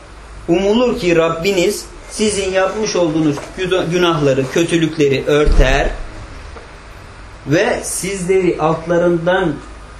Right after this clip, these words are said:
ırmaklar ata-, akan cennetlere sokar." İşte Rabbimiz Azze ve Celle daha sonra da zikredeceğimiz birçok ayeti kerimede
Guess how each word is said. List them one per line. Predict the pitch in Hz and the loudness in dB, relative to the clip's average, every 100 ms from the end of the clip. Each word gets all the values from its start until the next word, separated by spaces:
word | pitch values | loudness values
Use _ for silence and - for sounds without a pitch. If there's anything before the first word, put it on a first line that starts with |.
| - | -6
ırmaklar | 151 156 165 165 165 175 | 0 2 2 2 2 2
ata-, | 165 139 143 139 | 2 0 -4 -4
akan | 127 131 156 180 127 | -4 0 0 0 0
cennetlere | 139 147 143 139 135 135 | 2 2 2 2 2 2
sokar." | 131 107 - 78 - - - - - - - - - - - - - 214 | 0 -4 -8 -12 -14 -16 -16 -16 -16 -18 -20 -20 -20 -20 -20 -20 -8 -4
İşte | 220 214 | 0 2
Rabbimiz | 208 196 202 208 208 | 2 2 0 -2 0
Azze | 170 175 165 | 0 2 2
ve | 160 156 | 2 2
Celle | 160 131 123 127 156 | 2 2 2 0 2
daha | 156 127 170 | 2 2 2
sonra | 156 147 143 | 2 2 4
da | 143 | 2
zikredeceğimiz | 135 135 143 143 135 139 131 156 | 2 2 2 2 2 2 2 0
birçok | 202 160 139 | 0 0 0
ayeti | 143 135 143 143 135 | 2 2 2 -2 -2
kerimede | 143 135 123 120 | 2 2 2 0